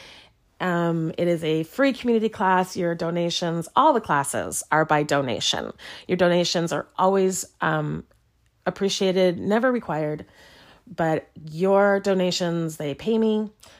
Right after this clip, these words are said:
They keep gas in the car so I can deliver food to people and clothes to people. And I can go places and, and donate our time and our energy and our resources. So we partner up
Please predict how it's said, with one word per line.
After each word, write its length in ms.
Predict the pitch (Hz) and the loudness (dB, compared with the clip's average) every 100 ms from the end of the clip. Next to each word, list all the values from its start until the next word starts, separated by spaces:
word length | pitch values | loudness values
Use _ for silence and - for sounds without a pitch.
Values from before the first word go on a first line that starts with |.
| - | -12
They 240 | 156 156 | -4 -2
keep 200 | 156 151 | -2 -4
gas 300 | - 185 185 | 0 0 0
in 60 | 202 | -4
the 60 | 175 | -6
car 300 | - 170 165 | -2 -2 -2
so 160 | - | -4
I 100 | 156 | -6
can 240 | 151 151 147 | -6 -8 -8
deliver 320 | 156 143 143 | -8 -8 -10
food 300 | - 262 233 | -2 -2 -2
to 60 | |
people 340 | 220 190 185 170 | -4 -6 -4 -4
and 120 | 156 | -4
clothes 300 | - 214 202 | -2 -2 -2
to 80 | - | -8
people. 540 | 175 165 - 160 160 - - - | -10 -10 -6 -6 -6 -10 -20 -12
And 340 | - 160 151 147 | -6 -4 -4 -6
I 160 | - | -6
can 160 | 156 156 | -8 -4
go 160 | 170 226 | -2 0
places 480 | 208 185 175 151 | 2 0 0 -2
and, 260 | 151 143 143 - | -2 -2 -4 -4
and 160 | 151 | -4
donate 360 | 156 180 175 170 | 0 2 2 0
our 160 | 156 151 | -2 -4
time 340 | - - 165 | -6 -6 -2
and 120 | 165 | -2
our 120 | 160 - | -2 -4
energy 680 | 156 156 160 - 151 151 156 - - - | -4 -4 -4 -4 -6 -6 -10 -14 -14 -2
and 180 | 202 | 2
our 100 | 226 | 2
resources. 760 | 254 285 - - - 156 170 - - - - - | 2 0 -2 -6 -6 -8 -8 -14 -18 -20 -20 -10
So 160 | - 214 | 0 2
we 100 | 208 | 2
partner 420 | 208 208 214 208 | 2 0 2 2
up 280 | 190 185 | 2 0